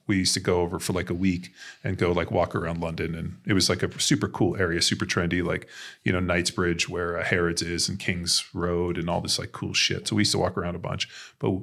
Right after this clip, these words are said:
my parents were big on history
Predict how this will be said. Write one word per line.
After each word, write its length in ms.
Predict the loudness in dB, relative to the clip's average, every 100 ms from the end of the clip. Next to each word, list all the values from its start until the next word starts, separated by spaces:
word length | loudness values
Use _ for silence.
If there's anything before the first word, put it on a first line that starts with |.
| -4
my 80 | -4
parents 380 | 2 2 4 0
were 80 |
big 480 | -2 -2 0 -2 -6 -6
on 340 | -4 -4 -8
history 600 | 0 2 2 0 -6 -8